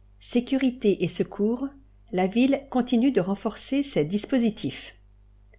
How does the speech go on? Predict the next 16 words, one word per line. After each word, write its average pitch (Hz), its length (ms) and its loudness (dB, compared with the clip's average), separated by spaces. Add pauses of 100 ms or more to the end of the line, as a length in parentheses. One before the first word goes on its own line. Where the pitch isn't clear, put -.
(840)
Et 165 220 4
aussi, 220 580 -2 (880)
la 175 220 2
vidéoprotection, 220 1200 0 (480)
un 185 160 0
outil 208 240 2
supplémentaire. 220 880 -2 (1120)
Le 175 120 -2
comité 196 400 2
des 180 100 2
sages 220 560 0
en 170 160 0
action 233 560 -4
et 196 120 2
en 156 60 0
consultation. 214 880 -4